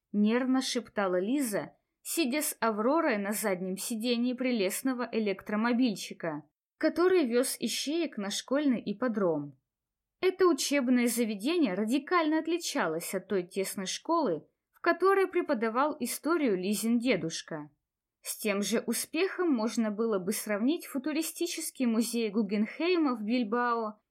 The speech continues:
и рукописную стенгазету «Поэты нашего двора», вывешенную в районной библиотеке. Гимназия была настолько шикарной,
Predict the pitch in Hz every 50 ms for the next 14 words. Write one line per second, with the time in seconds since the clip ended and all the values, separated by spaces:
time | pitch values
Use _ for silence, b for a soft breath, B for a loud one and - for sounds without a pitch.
0 | _ - 262 349 370 370 359 359 370 359 359 - 277 233 - - - 202 185 196
1 | - - - 220 214 196 196 214 208 - 233 339 381 381 - 214 170 - _ -
2 | 240 240 247 262 240 208 190 - 202 185 190 180 180 196 - - - 196 196 190
3 | 180 190 208 220 254 302 330 349 339 - _ _ _ - - 254 294 370 339 349
4 | 349 339 - - 320 311 302 302 285 262 240 254 262 269 247 214 185 180 180 180
5 | 180 180 180 185 170 170 208 220 185 214 240 254 269 262 - - 208 160 147 -
6 | - - 143 139 151 - _ _ _ _ _ _ _ _ _ _ _ - 214 208
7 | 240 262 247 240 233 226 214 208 214 214 196 196 208 202 190 185 190 196 208 214
8 | 214 214 233 226 - - 269 240 226 208 - 208 208 - - 233 220 - 262 285
9 | 311 302 269 226 180 165 156 156